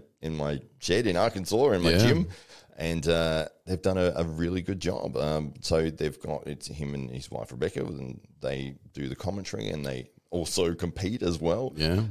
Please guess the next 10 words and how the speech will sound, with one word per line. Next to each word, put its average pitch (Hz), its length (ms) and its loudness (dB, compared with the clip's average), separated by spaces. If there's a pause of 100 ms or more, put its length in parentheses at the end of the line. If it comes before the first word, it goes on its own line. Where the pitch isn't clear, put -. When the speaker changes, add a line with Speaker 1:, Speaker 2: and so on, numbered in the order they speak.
(100)
Speaker 1:
And 82 360 -4
it 80 220 -6 (280)
feels 107 300 0
very 95 800 -2 (260)
homely, 92 840 -2
like, 73 200 -4
very, 95 460 -2 (460)
uh, 76 220 -4
community 87 760 -2
Speaker 2:
Yeah. 104 260 4